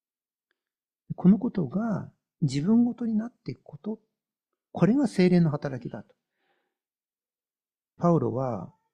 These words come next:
混乱した教会の中、あるいは宗教ブームのようになっている世の中の現実があります。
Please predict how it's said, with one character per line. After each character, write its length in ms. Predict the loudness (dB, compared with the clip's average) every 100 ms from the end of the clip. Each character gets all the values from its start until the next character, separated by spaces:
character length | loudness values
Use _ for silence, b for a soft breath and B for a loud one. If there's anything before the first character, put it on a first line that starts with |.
| _ _ _ _ _ _ _
混 220 | 4 6
乱 260 | 6 0 -2
し 120 | -6
た 180 | -6 -6
教 240 | -4 -4
会 320 | -4 -4 -4
の 320 | -4 -4 -6 -10 _ _ _ _ -8
中、 380 | -8 -8 -20 _ _ _ _ _ _ _ -6
あ 80 |
る 80 | -2
い 120 | -2
は 380 | -2 -4 -4 -8 -18 _ _ _
宗 240 | -2 0 2
教 160 | 2
ブ 140 | 2 2
ー 20 |
ム 100 | 2
の 120 | 2
よ 100 | 0
う 20 |
に 80 | 0
な 100 | -2
っ 40 |
て 160 | -4 -8
い 40 |
る 60 | -4
世 120 | -2
の 80 | -2
中 240 | -4 -4
の 180 | -6 -8 -12 _ _ _
現 160 | -2 0
実 180 | 0 -8
が 60 |
あ 40 | -8
り 80 | -8
ま 100 | -10
す。 160 | -16